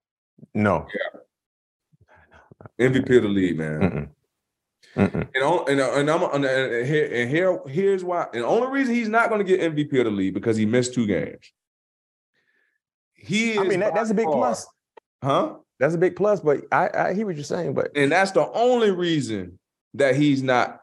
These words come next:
Speaker 2: the M V P of the game. He lost one game this year, Matt.
Speaker 1: He did. He did. He did.
Speaker 2: He put the team on his back, and it showed when he's in the lineup,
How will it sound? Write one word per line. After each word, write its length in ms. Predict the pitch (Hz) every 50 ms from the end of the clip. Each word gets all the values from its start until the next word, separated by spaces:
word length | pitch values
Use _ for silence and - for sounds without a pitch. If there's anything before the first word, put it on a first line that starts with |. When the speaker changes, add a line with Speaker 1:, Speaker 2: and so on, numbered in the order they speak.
| _ -
Speaker 2:
the 240 | 104 110 123 107 123
M 120 | 127 117
V 140 | 110 113 113
P 180 | 107 113 113
of 80 | 101 92
the 60 | 90
game. 120 | 98 95 139
He 80 | 185
lost 300 | 196 220 240 262 226 226
one 200 | 240 262 262 254
game 320 | - 262 269 277 277 269 240
this 200 | 226 208 185 190
year, 120 | 170 135
Matt. 360 | 120 131 147 165 202 - -
Speaker 1:
He 80 | 127 131
did. 240 | 147 151 165 - 160
He 260 | 180 208 208 214 226
did. 240 | 175 185 208 247 - - -
He 120 | 185 196
did. 260 | 170 147 160 185 - - _ _ _ _ _ _ _ _ _ _ _ _ _ _ _ _ _ _ _ _ _ _ _ _
Speaker 2:
He 60 | 196 190
put 180 | - 254 277 403
the 80 | 226
team 300 | 208 - 254 262 254 247
on 100 | 247 233
his 120 | 226 220 190
back, 260 | 214 254 254 240 226
and 120 | 220 214
it 80 | 214 208
showed 380 | 202 - 226 240 240 233 214
when 140 | 185 190 185
he's 260 | 190 233 254 254 220
in 100 | 233 233
the 80 | 220 202
lineup, 580 | 196 196 208 233 247 233 190 165 170 170 170